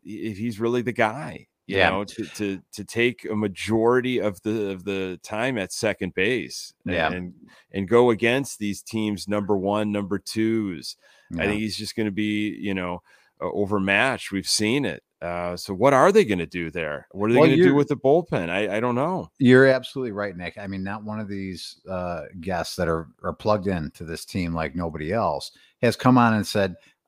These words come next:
Speaker 2: "Guys, don't worry about this. This is gonna be the plan. You don't really see it right now, but th-, these types of things are gonna happen. And p-, don't worry about what's gonna, gonna be happening right field because Sheets and Vaughn are gonna platoon out there and it's gonna be fantastic." <laughs> Right?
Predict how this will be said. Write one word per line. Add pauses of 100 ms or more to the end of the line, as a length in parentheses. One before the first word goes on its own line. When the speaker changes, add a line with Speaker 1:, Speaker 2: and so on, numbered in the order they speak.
(120)
Speaker 2:
"Guys,
don't
worry
about
this.
This
is
gonna
be
the
plan.
You
don't
really
see
it
right
now,
but (480)
th-,
these
types
of
things
are
gonna
happen.
And
p-,
don't
worry
about
what's
gonna, (140)
gonna
be
happening
right
field
because (400)
Sheets
and
Vaughn
are
gonna
platoon
out
there
and
it's
gonna
be
fantastic."
<laughs> (360)
Right?